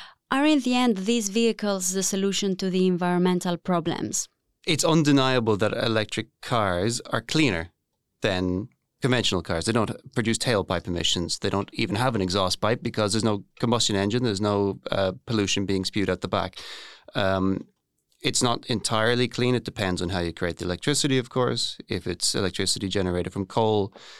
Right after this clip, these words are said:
Speaker 2: it's not as clean as electricity generated from wind. Uh, but it is, yeah, i-, in terms of tailpipe emissions, I mean, it's, it's much, much cleaner. So it's good for air quality. Um, and it's also, even if you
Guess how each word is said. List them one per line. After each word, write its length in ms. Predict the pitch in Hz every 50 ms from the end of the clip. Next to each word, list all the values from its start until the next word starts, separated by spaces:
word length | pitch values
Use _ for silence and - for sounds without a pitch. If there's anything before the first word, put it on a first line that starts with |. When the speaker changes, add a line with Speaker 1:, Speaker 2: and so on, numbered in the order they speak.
| - - - _
Speaker 2:
it's 220 | 101 - - -
not 160 | 90 82 78
as 80 | 87 -
clean 240 | - - 95 87 85
as 100 | 82 90
electricity 520 | 92 90 85 - - 92 - - 101 92
generated 400 | 82 - 90 87 85 85 82 -
from 160 | - 127 120
wind. 400 | 123 131 131 127 120 117 110 - - - - - - - - - _ _ - -
Uh, 300 | 113 101 98 98 101 - - _ _ - - _ _ _ _ _ _ _ - _ _
but 220 | 131 127 127 - - - -
it 140 | - 127
is, 320 | 117 113 107 104 98 - -
yeah, 220 | 123 101 90 87 - -
i-, 40 | 127
in 260 | 127 - 127 117 104
terms 240 | - 117 110 101 95
of 240 | 101 87 - - - - _ _ _ _ _ _ _ _ _ _ - 131
tailpipe 320 | 127 127 123 135 127 131 127
emissions, 340 | 120 117 - - 117 107 98 95 - - _ _ - - 107
I 20 | 95
mean, 120 | 92 90 90
it's, 120 | 90 - - - 101
it's 120 | - - 107 101 101
much, 140 | 95 - - 95
much 100 | 90 - - -
cleaner. 300 | - 98 90 82 80 - - - - - -
So 80 | 92 90
it's 120 | 90 - -
good 100 | 101 90 -
for 80 | 95 - 95
air 100 | 90 - -
quality. 300 | 92 85 87 - - - - - - - - - - 95
Um, 140 | 87 85 85 - - 101
and 80 | 95 90 87
it's 120 | - 101 98
also, 220 | 90 - - 98 90 85 85 - - _ - 147 151
even 180 | 156 147 143 139
if 120 | 131 - 131
you 80 | 127